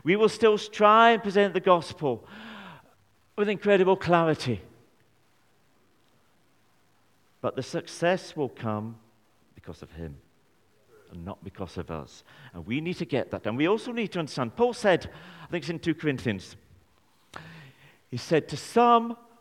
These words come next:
we are the stench of death. To others, we are the fragrance of life." We need to appreciate that there are these two things which will happen, which will go on simultaneously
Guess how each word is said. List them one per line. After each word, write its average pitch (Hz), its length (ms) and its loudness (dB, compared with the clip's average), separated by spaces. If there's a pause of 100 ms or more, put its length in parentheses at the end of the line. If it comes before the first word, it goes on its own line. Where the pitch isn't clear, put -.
(320)
we 143 180 -6
are 143 140 -2
the 151 120 -8
stench - 720 -10 (120)
of - 220 -14
death. 98 540 -6 (3000)
To - 160 -14
others, 110 500 -4 (120)
we 101 140 -8
are 101 120 -4
the 104 100 -12
fragrance 110 760 -8 (100)
of 98 120 -8
life." 90 600 -10 (1080)
We 160 200 0
need 196 220 -2
to 202 100 0
appreciate 180 680 -2
that 156 140 -2
there 165 140 0
are 165 160 0
these 180 340 -2
two 202 220 -4
things 180 400 -6
which - 220 -8
will 175 120 -4
happen, 139 460 -8 (220)
which - 180 -12
will 165 100 -4
go 185 260 2
on 190 240 2
simultaneously 175 960 -4